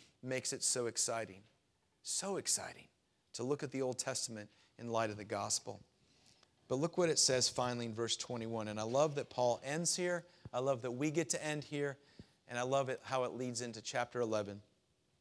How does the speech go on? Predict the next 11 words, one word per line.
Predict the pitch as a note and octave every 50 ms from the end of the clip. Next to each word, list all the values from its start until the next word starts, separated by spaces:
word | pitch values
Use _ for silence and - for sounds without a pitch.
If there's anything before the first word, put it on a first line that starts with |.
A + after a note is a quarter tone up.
| _ _ _ - _ _ _ _ _ _ _ _ _ _ _
Paul | - C3+ C3+ C#3+
says | C#3 - - C3+ C3 A#2 -
this, | C3+ C3+ A#2+ A2+ G#2+ - - - - - - _ _ _ _ _ _
quoting | - - C#3+ C#3 C3+ C3+ C3 B2 A2+ A2+ - _ _ _
from | - - C3 B2
Isaiah | A#2 B2 B2+ A#2+ B2+ B2+ B2+ B2+
sixty-five, | - - C#3 C3 - - C#3 C3 - - G#2 G2 G2+ G2+ G2+ G2+ - - _ _ _ _ _ _ _ _ _ _ _
"I | - A#2+
have | B2 A#2+
shown | - - - D#3+ E3 F3 E3+
myself | D#3+ D#3 C#3 - - - D3 C#3 C3+ - - -